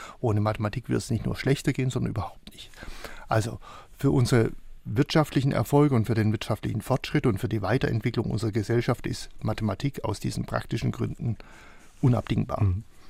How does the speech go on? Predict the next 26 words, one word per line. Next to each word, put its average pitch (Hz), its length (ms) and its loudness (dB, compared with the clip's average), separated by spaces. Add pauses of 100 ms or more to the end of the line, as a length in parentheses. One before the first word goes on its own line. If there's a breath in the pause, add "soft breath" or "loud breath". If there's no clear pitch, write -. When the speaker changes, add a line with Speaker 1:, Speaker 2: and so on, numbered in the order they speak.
(160 soft breath)
Speaker 1:
Aber 127 480 4
Mathematik 123 540 0
hat 123 160 -4
auch 135 260 0
die, 117 320 -4 (440 loud breath)
die 113 80 -6
Komponente 120 680 0
des, - 340 0 (640 soft breath)
ihrer 127 260 0
eigenen 120 380 2
Welt, 107 340 0 (120)
die - 100 -14
Zahlen, 110 640 0 (300 loud breath)
die 107 80 -2
Formen, 117 580 0
die 101 140 -4
Geometrie, 107 560 -6
das 110 180 -4
zu - 140 2
erforschen. - 500 0
Und - 140 -4
auch - 240 -6
das - 240 -2
ist - 180 -4
unglaublich 147 540 4
faszinierend, 139 720 4